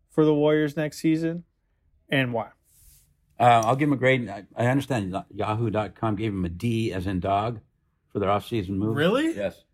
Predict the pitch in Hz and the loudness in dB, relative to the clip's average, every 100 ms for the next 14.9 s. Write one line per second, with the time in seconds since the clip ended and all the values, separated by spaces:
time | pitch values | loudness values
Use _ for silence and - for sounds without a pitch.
0 | _ _ _ _ 107 104 98 87 - 135 | _ _ _ _ -4 -2 -2 -6 -2 2
1 | 123 113 - 131 120 110 110 - 160 214 | 2 0 -6 -4 -2 -4 -8 2 4 4
2 | - 180 202 101 87 _ _ _ 123 120 | 2 -2 -2 -6 -12 _ _ _ 2 4
3 | 120 - 165 240 190 175 151 139 123 110 | 2 2 2 4 4 4 4 2 -2 -8
4 | _ _ _ _ - - - 156 190 - | _ _ _ _ -8 -8 -2 -2 0 0
5 | 196 202 170 151 113 135 127 147 113 - | 2 4 4 4 4 2 2 2 0 -2
6 | - _ _ _ _ _ - 107 120 131 | -16 _ _ _ _ _ -8 0 2 2
7 | - 156 - 120 113 113 - 107 87 - | 2 0 2 0 2 -2 -4 -6 -6 -8
8 | - 95 - - 160 156 147 113 117 139 | -6 -6 -8 0 2 4 2 2 2 2
9 | 170 185 _ _ _ - 117 139 135 120 | 0 -4 _ _ _ -8 -4 -2 -2 0
10 | 117 107 113 120 - 120 113 95 127 131 | 0 0 -2 -2 2 2 2 2 2 2
11 | 95 117 110 110 104 - _ _ - 131 | 0 -4 -2 -2 -2 -6 _ _ 0 0
12 | 131 123 120 110 90 120 123 104 117 107 | 2 2 0 -2 -2 0 0 -2 -4 -4
13 | 101 107 147 104 90 - 95 - _ _ | -4 -4 -6 -8 -8 -6 -6 -8 _ _
14 | - 143 180 113 107 104 113 110 - | 0 2 2 2 -2 -4 -2 -4 -4